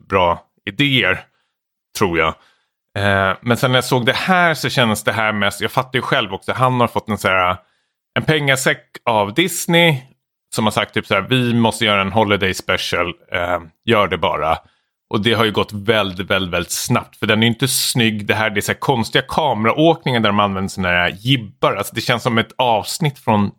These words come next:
Idol, eh, ibland känns det som. När de ska sjunga de här låtarna och så ska det bli så här kameraåkningar och så ska alla de här, mm, jag vet inte, djuren eller rymdvarelserna liksom dansa runt omkring.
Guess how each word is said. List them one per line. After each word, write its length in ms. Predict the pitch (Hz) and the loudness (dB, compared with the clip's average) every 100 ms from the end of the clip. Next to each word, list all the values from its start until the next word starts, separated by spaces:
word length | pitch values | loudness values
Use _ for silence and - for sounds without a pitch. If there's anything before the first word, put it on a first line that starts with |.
| - | -4
Idol, 580 | 113 151 180 87 85 - _ - 104 | 0 0 2 -2 -2 -8 _ -8 -2
eh, 320 | 95 92 107 | 0 0 -2
ibland 340 | 95 87 85 | -2 -2 -2
känns 160 | - 87 | -4 -4
det 60 | 87 | -6
som. 280 | 92 92 - | -10 -10 -2
När 240 | 104 98 - - _ - | 0 0 -2 -14 _ -4
de 100 | 117 | 0
ska 120 | 151 | 2
sjunga 340 | - 123 110 131 | 2 0 2 2
de 100 | 104 | 0
här 140 | 98 | -2
låtarna 840 | 101 120 110 - 127 120 107 98 - | 0 2 0 0 0 2 0 -2 -6
och 100 | 98 | -10
så 80 | |
ska 140 | 98 110 | -4 -4
det 80 | 95 | -2
bli 120 | 98 | -4
så 100 | 95 | -4
här 60 | 92 | -4
kameraåkningar 1200 | - 120 104 104 101 123 98 - 104 101 95 95 - - - | -2 0 2 2 4 4 2 -2 -2 0 0 -2 -4 -20 -6
och 80 | - | -6
så 220 | - 92 | -4 -4
ska 120 | 101 | 0
alla 160 | 104 101 | 2 2
de 80 | 92 | 0
här, 240 | 92 90 | 0 2
mm, 1000 | 90 - - - - - 107 90 95 71 53 | 0 -4 -14 -16 -16 -4 -4 -2 -8 -8 -4
jag 80 | 104 | 0
vet 120 | 107 | 2
inte, 160 | 101 92 | 2 0
djuren 580 | 92 117 113 101 101 98 | 2 4 4 2 0 0
eller 100 | 98 | 2
rymdvarelserna 640 | 117 107 113 120 104 107 | 2 2 0 0 -2 -4
liksom 380 | 98 90 - 98 | -6 -6 -6 -2
dansa 580 | 107 101 95 - 98 87 - | 0 -2 -4 -2 -2 -2 -4
runt 200 | 107 104 | -2 0
omkring. 420 | 110 - 143 92 | 0 -2 -2 -2